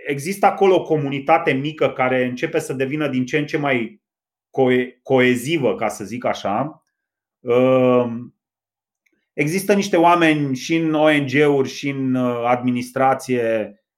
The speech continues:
destul de o-, fain și lucrurile, uh, se întâmplă și la nivel de,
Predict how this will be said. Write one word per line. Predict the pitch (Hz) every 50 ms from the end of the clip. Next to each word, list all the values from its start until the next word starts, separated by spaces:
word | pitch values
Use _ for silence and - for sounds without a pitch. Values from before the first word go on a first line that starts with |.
| _ _ _ _ _ _
destul | _ - 143 147 147 - 170 160 156
de | 151 143
o-, | 135 131 127 131 - _ _ _ _ _ _ _ _ _ _ - 110 104 101 101 104 - _ _
fain | _ - - - - - - 143 143 139 131 127
și | 127 123 - 127 123 123 110 107 120 - - - - 123 127
lucrurile, | 127 127 135 143 147 143 - 143 139 135 135 131 131 123 123 - - _ _ _ _ _ _ _ _ _ _
uh, | - - 127 127 123
se | 123 123 - 143
întâmplă | 135 135 131 151 156 151 147 147 139
și | - -
la | 147 139
nivel | 143 143 135 127 147 147 139
de, | 131 135 135 131 127 123 123 -